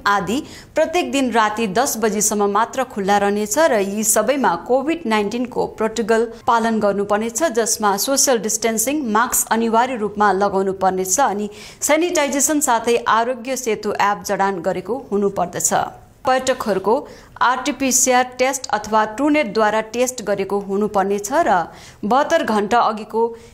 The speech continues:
नेगेटिभ टेस्ट रिपोर्ट देखाउनु पर्नेछ। टेस्ट नगरेका पर्यटकहरू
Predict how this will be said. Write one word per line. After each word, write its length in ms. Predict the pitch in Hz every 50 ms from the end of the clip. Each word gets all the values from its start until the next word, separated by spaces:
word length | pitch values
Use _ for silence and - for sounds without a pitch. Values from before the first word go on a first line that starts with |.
| - -
नेगेटिभ 580 | 220 233 254 277 254 294 240 - 320 320 - - -
टेस्ट 320 | 247 262 262 262 - 220
रिपोर्ट 320 | 214 202 - 208 214 208 - 180
देखाउनु 340 | 208 208 208 208 202 208 208
पर्नेछ। 460 | 202 190 185 165 151 156 156 - - 220 190 170 - - - - - - - - -
टेस्ट 320 | 302 339 359 349 - -
नगरेका 640 | 254 247 254 262 254 269 262 269 269 269 262 269 262 262 -
पर्यटकहरू 680 | 233 226 226 226 233 233 233 - - 208 202 202 220